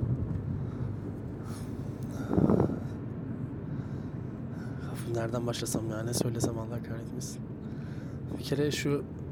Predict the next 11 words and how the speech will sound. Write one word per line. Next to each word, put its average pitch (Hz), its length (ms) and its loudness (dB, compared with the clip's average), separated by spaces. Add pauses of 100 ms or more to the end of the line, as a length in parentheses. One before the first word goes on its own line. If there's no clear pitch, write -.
(760)
aşırı 127 360 2
donuk, 131 300 2
aşırı, 127 380 2 (1160)
aa, 123 360 -2
nasıl 123 260 0
diyeyim? 123 200 0 (1700)
Böyle 127 180 0
ölü 131 160 6
gibi 139 160 6
olan 131 280 4
sesimden 127 540 4